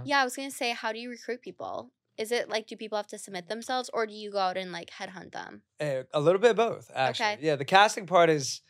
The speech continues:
Speaker 2: is a very, again, I think it's a unique part of,
Speaker 1: Mm-hmm.
Speaker 2: uh, the show. It's very grassroots, right? Like,
Speaker 1: Yep.
Speaker 2: other dating shows at our size might have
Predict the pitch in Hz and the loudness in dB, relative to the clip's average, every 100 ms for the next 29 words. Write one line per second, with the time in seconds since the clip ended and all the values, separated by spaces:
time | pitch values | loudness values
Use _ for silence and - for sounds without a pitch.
0 | _ _ - 147 143 131 139 117 143 143 | _ _ -4 0 2 0 -4 2 4 4
1 | 139 139 135 131 123 123 _ _ _ - | 2 0 0 -2 -6 -10 _ _ _ -4
2 | 147 190 165 123 165 151 151 151 143 143 | 4 4 4 0 -2 -2 -4 -2 -2 -2
3 | 131 151 139 135 131 120 131 127 127 127 | 0 4 6 6 2 2 2 4 0 -2
4 | - 160 120 110 151 147 147 135 131 107 | 2 2 2 2 2 6 4 2 -2 -8
5 | - 139 139 135 202 208 _ _ 170 170 | -2 0 2 2 0 -2 _ _ 8 8
6 | 180 151 147 151 160 - 175 147 143 127 | 8 6 4 4 2 0 0 2 2 0
7 | 123 120 127 143 139 135 135 120 113 | 0 0 0 -2 -2 0 0 -2 -8